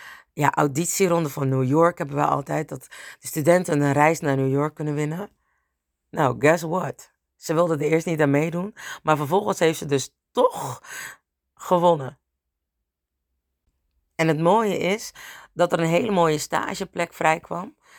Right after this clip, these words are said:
En dat ze daar dus ook nog eens voor uitgekozen. En ze vertelde, "Ja, eigenlijk had ik een callback. Dus dat betekent dat je nog een keer terug moet komen." Maar dat was dus niet eens meer nodig.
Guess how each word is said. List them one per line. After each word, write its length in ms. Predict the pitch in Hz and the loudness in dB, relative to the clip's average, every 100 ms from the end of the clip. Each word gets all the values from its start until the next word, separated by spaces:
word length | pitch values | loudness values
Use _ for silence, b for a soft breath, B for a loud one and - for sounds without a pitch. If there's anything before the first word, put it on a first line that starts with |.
| B B _ | B B _
En 160 | 190 170 | -6 2
dat 200 | 185 185 | 2 2
ze 180 | 160 | -6
daar 340 | 135 160 175 190 | -4 -2 -2 -2
dus 380 | 151 147 - _ | -2 -4 -8 _
ook 280 | 185 170 139 | -2 -2 -2
nog 180 | 135 127 | -8 -6
eens 160 | 127 | -8
voor 100 | - | -10
uitgekozen. 720 | 120 120 - 127 - 123 127 _ _ _ _ _ _ _ _ _ _ _ | -10 -10 -12 -18 -18 -18 -20 _ _ _ _ _ _ _ _ _ _ _
En 160 | 180 | 2
ze 100 | 160 | 2
vertelde, 600 | 147 - 175 180 165 165 - b b b | -2 2 4 4 2 -2 -6 b b b
"Ja, 380 | - 226 175 156 _ _ | -4 -2 -2 -6 _ _
eigenlijk 360 | - 233 202 180 | -4 -4 -4 -4
had 100 | 180 | -6
ik 80 | 165 | -4
een 140 | 156 | -8
callback. 640 | - 214 202 131 127 _ _ _ _ _ | -6 -6 -4 -6 -8 _ _ _ _ _
Dus 120 | _ 135 | _ -2
dat 100 | 143 | -2
betekent 360 | 143 156 156 | 0 0 0
dat 100 | 143 | -2
je 60 | 151 | -4
nog 120 | 143 | -6
een 60 | 151 | -6
keer 140 | 143 | -8
terug 200 | 147 160 | -8 -10
moet 160 | 156 131 | -10 -14
komen." 420 | 143 135 - 127 _ _ _ _ _ _ _ | -12 -12 -14 -18 _ _ _ _ _ _ _
Maar 560 | 160 156 151 147 147 _ _ _ _ | 0 2 4 2 -4 _ _ _ _
dat 240 | - 151 - | -8 -8 -2
was 200 | 151 139 | -4 -4
dus 140 | 135 | -6
niet 200 | 151 143 - | -4 -4 -4
eens 280 | 170 196 | -6 -6
meer 140 | 156 147 | -4 -2
nodig. 500 | 156 151 - 127 | -2 -2 -6 -16